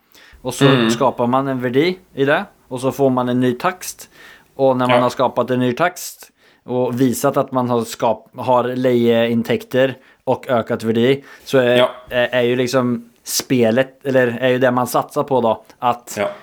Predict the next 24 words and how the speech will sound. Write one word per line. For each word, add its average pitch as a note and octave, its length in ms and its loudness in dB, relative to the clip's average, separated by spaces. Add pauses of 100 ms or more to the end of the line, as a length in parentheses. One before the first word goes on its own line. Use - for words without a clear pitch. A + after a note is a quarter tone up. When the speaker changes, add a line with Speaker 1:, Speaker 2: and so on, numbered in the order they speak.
(280)
Speaker 1:
få, A#2 640 2 (260)
eh, A2+ 260 -6
med A#2+ 300 0
seg C#3+ 340 2 (340)
den, A#2+ 360 4
eh, A2+ 680 2
en B2+ 140 2
riktig A#2+ 300 -2
bank, A#2+ 380 -4 (120)
som B2 140 -6
man A#2+ 220 0
efter A#2+ 300 -2
et A#2+ 120 0
år A#2 160 2
da A2+ 80 2
kanskje A2+ 540 0
får, G#2+ 440 0
eh, A2 180 2 (460)
får A#2+ 160 0
løst B2 320 0
Cameo-lånet, A#2+ 880 0 (400)
og A#2+ 100 0
Speaker 2:
Yes. B2+ 220 2
Speaker 1:
fått - 20 -6